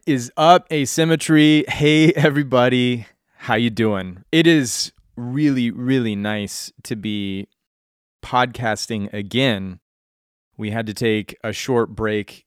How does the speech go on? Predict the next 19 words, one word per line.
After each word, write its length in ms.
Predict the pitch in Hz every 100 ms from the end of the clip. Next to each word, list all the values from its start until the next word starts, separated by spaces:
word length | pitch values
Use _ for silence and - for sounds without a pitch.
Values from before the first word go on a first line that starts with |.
| 123
just 580 | 113 135 131 - - - -
out 340 | 110 113 117
of 680 | 110 107 104 101 98 - - _
sheer 680 | 110 - 147 143 131 117 110
necessity 760 | 123 107 - 117 110 120 107 101
to 120 | -
get 160 | 104 107
our 100 | 101
feet 380 | - - 117 -
underneath 500 | 110 107 107 101 -
us 460 | 101 95 - - -
as 360 | 104 98 95
twenty 380 | - - 123 110
twenty-four 800 | - 110 101 - 107 104 98 98
came 340 | - 113 104
in 420 | 98 98 95 92 95 -
like 320 | 104 98 98
a 60 | 101
whirlwind. 1000 | 95 92 101 98 95 87 82 92 101